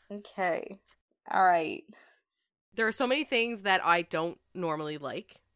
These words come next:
Speaker 2: that are in this book, but for some reason, this book, I just loved everything about it.
Speaker 1: It was really cute.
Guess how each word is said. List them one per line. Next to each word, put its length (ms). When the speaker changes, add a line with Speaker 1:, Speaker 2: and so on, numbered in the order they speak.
Speaker 2:
that 120
are 80
in 220
this 180
book, 340
but 240
for 160
some 420
reason, 500
this 180
book, 420
I 160
just 200
loved 340
everything 480
about 260
it. 180
Speaker 1:
It 60
was 220
really 420
cute. 460